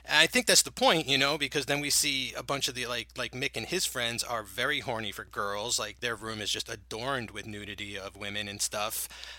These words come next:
So it's kinda interesting what they were able to get away with on other levels, like, storytelling wise and things like that, that snuck through, because those were the, those were the things that were making my ears go up and being like, "Wow, I can't believe they kinda,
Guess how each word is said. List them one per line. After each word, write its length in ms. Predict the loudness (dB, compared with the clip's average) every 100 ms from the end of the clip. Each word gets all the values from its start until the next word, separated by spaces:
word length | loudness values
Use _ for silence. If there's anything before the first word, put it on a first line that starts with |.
| 2
So 220 | 4 6
it's 200 | 6 6
kinda 360 | 8 8 8
interesting 380 | 8 8 6 4
what 160 | 2 2
they 140 | 4
were 60 | 4
able 320 | 4 4 2
to 120 | -4
get 220 | 2 2
away 240 | 2 0 -2
with 480 | 0 -2 -4 -6 -10 -18 -20 -4
on 220 | 0 0 0
other 240 | 0 0
levels, 680 | 0 -2 -4 -6 0 0 0 -4
like, 200 | -6 -6 0
storytelling 800 | 2 2 2 0 -2 -4 -6
wise 440 | -6 -6 -6 -4 -4
and 300 | -4 -6 -4
things 180 | -4 -2
like 140 | -2 4
that, 220 | 4 6
that 100 | 4
snuck 240 | 4 4
through, 200 | 0 -4
because 360 | -4 -2 0 0
those 320 | 2 2 2
were 100 | 0
the, 220 | 0 -2 -4 -14 -4
those 240 | 0 2
were 80 | 2
the 120 | 0
things 280 | 4 4 4
that 160 | 0 0
were 120 | 0
making 500 | 0 0 -4 -6 0
my 200 | 2 2
ears 240 | 0 -6 -6
go 180 | -6 -8
up 120 | -8
and 100 | -10
being 140 | -12
like, 120 | -12
"Wow, 360 | 0 4 6 6
I 80 | 4
can't 160 | 0
believe 180 | -2 -2
they 120 | -2
kinda, 320 | -2 0 0